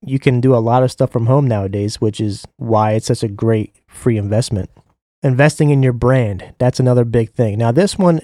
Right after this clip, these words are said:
does involve money because you have to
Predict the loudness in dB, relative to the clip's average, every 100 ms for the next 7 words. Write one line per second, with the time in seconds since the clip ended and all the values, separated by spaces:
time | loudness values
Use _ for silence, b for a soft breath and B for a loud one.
0 | -2 2 2 2 0 2 2 2 -2 -2
1 | -4 -6 b b -6 -6 0 2 2 0
2 | -4 -16 _ -2 0 2 2 0 -4 0
3 | 2 4 2 0